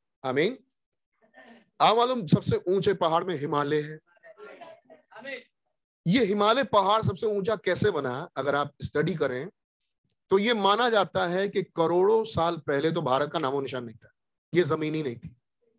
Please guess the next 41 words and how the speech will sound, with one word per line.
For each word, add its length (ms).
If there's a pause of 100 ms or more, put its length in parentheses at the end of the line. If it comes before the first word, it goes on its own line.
(500)
ये 260
जमीन 540
ही 180
इस 200
जगह 260
पे 120
नहीं 180
थी 100
जहां 220
पर 100
आप 240
अभी 220
हैं। 200 (640)
अगर 180
आप 100
ज्योग्राफी 420
में 100
थोड़ा 180
सा 120
इतिहास 300
में 100
पीछे 200
जाएंगे, 320 (360)
आपको 160
पढ़ने 280
को 60
मिल 140
जाएगा 280 (480)
कि 80
ये 160
जमीन 420
ही 200
भौगोलिक 500
रूप 280
में 160
भारत 360 (140)
था 140
ही 180
नहीं 160
यहाँ 220
पे, 120